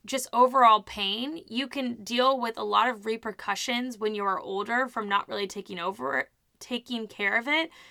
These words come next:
You can have a lot of inflammation. And overall, it can just harm your body much, much, much more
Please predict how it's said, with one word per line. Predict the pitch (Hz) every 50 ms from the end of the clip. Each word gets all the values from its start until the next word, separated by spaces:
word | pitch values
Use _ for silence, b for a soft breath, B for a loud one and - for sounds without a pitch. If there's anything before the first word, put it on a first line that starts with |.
| B B B B B B
You | 262 262
can | 254 277 254
have | 254 233 226 226 -
a | -
lot | 214 208 208 220
of | 240 226
inflammation. | 220 214 196 - 202 196 190 180 185 208 208 - 294 285 294 311 320 339 330 b b b b b b b b -
And | - 277 277 262 - -
overall, | - 330 392 381 349 285 247 247 302 285 226 196 185 - -
it | 170 -
can | - 277 262 247
just | 247 269 262 -
harm | - - - - - 254 269 277 277 277 269 254
your | 233 226 214
body | 202 311 311 196 196 185 - - - _ -
much, | 247 220 214 220 226 262 285 302 330 320 - - - - _ _
much, | - 214 208 208 214 214 214 - - - -
much | 247 220 226 233 247 247 - - -
more | 208 - 107 - - - -